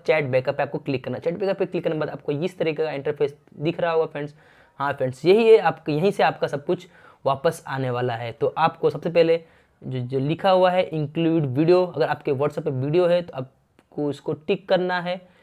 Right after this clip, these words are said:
इसको टिक कर लो और जो उसके ऊपर वाला है इसको भी आपको टिक करना है।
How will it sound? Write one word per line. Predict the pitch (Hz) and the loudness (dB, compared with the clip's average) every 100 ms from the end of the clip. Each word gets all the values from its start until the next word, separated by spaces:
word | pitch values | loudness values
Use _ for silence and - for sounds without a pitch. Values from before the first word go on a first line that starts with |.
| _ | _
इसको | - 196 | -2 0
टिक | 196 202 185 | 0 -2 -2
कर | 196 | 0
लो | 190 | 0
और | 185 185 | 0 0
जो | 165 | -2
उसके | 170 | -4
ऊपर | 156 160 | -4 0
वाला | 160 156 | 0 0
है | 156 | -4
इसको | 151 147 | -6 -6
भी | 143 | -4
आपको | 135 165 160 - | -4 -6 -8 -8
टिक | 131 - | -6 -4
करना | 123 | -6
है। | 117 | -6